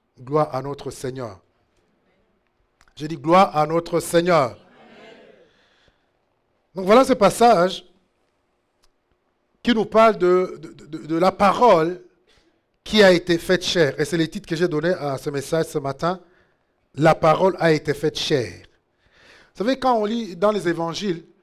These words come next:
traditionnellement, il y a deux évangiles qui parlent vraiment de la naissance de Jésus. Il y a Matthieu, Matthieu qui en parle.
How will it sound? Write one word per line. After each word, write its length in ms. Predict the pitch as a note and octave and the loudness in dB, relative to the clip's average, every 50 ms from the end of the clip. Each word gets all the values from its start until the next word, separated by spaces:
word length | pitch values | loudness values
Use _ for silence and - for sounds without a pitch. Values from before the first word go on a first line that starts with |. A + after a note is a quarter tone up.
| _ _ _ _ _ _ | _ _ _ _ _ _
traditionnellement, 760 | - - E3+ E3 - - F#3 F3+ F#3 F#3 F#3+ G3 G#3+ A#3 A3 E3+ | -10 -8 -8 -8 -6 -4 -4 -2 -2 -2 -4 -2 -2 -4 -4 -2
il 80 | F3+ | 2
y 60 | F3 F#3+ | 4 6
a 100 | G#3 G3+ | 6 4
deux 320 | - - A#3 A3 D#3+ F3+ | 4 2 0 2 2 0
évangiles 420 | E3 C#3+ E3 D#3+ D3+ D#3 G3 - | -2 -2 -2 -6 -6 -6 -8 -10
qui 100 | - F#3+ | -10 -10
parlent 220 | - - F#3 F3+ D#3+ | -2 0 0 0 0
vraiment 320 | B2 C3 D3+ D#3+ F3 F3 | 0 -2 -2 -2 -2 -2
de 80 | D3+ D3+ | -2 -2
la 120 | C#3+ C#3 | -2 -2
naissance 340 | C#3 C3+ - - D#3+ D#3 B2+ | -4 -6 -6 -6 -6 -6 -6
de 80 | C#3 C3 | -8 -12
Jésus. 440 | A#2+ C#3 D3 C3+ F3 F#3+ C3 - _ _ _ _ _ _ _ _ _ _ _ _ _ _ _ _ _ _ _ _ _ _ - | -10 -10 -12 -10 -10 -12 -12 -14 _ _ _ _ _ _ _ _ _ _ _ _ _ _ _ _ _ _ _ _ _ _ -10
Il 80 | C#3 D3+ | -2 2
y 40 | F3+ | 2
a 80 | F#3+ | 2
Matthieu, 600 | F#3 F3 D#3+ C#3 - - - F3+ F#3 F#3 F#3+ - - | 2 2 0 -2 -2 -6 -6 0 2 2 2 0 -2
Matthieu 280 | D3 D3 D3 - F3+ E3+ | -6 -6 -4 -4 -6 -8
qui 200 | - - D#3+ C#3+ | -6 -4 -2 -2
en 80 | C3+ | -2
parle. 460 | C#3 - D3+ F3 F#3+ D#3+ C3 C3 C#3+ | -2 0 2 2 2 2 0 -4 -10